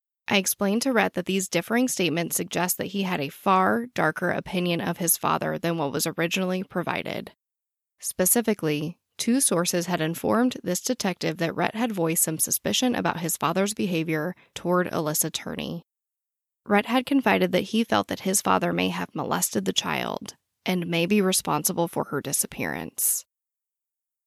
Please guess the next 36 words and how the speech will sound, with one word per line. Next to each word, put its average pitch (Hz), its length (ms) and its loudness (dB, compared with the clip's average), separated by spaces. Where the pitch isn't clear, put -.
The 226 80 2
detectives 220 540 -2
and 269 80 6
my 254 80 8
brother 214 320 4
Rhett 170 340 0
then 196 220 0
discussed 202 400 0
the 190 120 -4
incident 160 480 -2
in 185 160 -2
which 175 200 0
Alyssa 180 340 0
was 190 160 0
taken 190 300 -2
into 208 240 0
the 208 100 2
desert 170 460 -2
and 180 140 0
our 160 100 0
father 180 340 0
tried 165 280 -4
to 175 140 -6
sexually 170 440 0
assault - 380 0
her. 147 360 -8
And 208 140 2
the 190 80 4
report 185 400 0
goes 226 180 2
into 208 220 0
detail 202 580 0
about 190 320 2
Rhett's 175 280 -4
allegations, 165 1080 -4
stating, 185 640 2